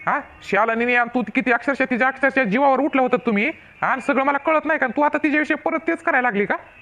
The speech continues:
हा? तुला आहे ना, आता हे बघ, तुला अजून सांगतोय, तू काय कर माहितीये का, घर शांततेत राहू दे जरा. उगं भांडणाचं तोंड करू नको, नाही तर तू माझ्या हातचा लय मार खाशील. कळलं का? रश्मी बाळा, सुरमिशेला घे आणि आतमध्ये जा.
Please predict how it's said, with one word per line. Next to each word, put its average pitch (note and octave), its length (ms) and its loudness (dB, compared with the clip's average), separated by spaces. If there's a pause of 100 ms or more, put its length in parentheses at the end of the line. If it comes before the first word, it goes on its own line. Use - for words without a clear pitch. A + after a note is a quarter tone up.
हा? E4+ 120 0 (360)
तुला A#3+ 140 0
आहे D4+ 80 2
ना, C#4+ 80 2
आता C#4 120 -2
हे C4+ 120 0
बघ, C4+ 120 2
तुला B3+ 180 -2
अजून C4 180 0
सांगतोय, C#4 380 0
तू - 480 -6
काय C#4 160 -2
कर C4+ 160 -2
माहितीये C#4+ 220 -2
का, A#3+ 100 -2
घर A#3+ 220 0
शांततेत C4 440 -2
राहू B3+ 160 0
दे G#3 80 2
जरा. F3 180 0 (360)
उगं A3 180 2
भांडणाचं C4+ 360 0
तोंड C#4 220 0
करू C#4 180 0
नको, C4+ 240 0
नाही C4+ 140 -4
तर C4 60 -2
तू C4+ 120 -2
माझ्या C4 220 2
हातचा B3+ 200 0
लय C#4 100 4
मार C#4+ 220 2
खाशील. G#3 240 -2 (440)
कळलं D#4 180 2
का? F#3+ 140 -2 (800)
रश्मी B3+ 160 -6
बाळा, B3 220 0 (400)
सुरमिशेला B3+ 400 0
घे A3 160 0 (220)
आणि F3+ 120 2
आतमध्ये G3+ 320 0
जा. C#3 100 0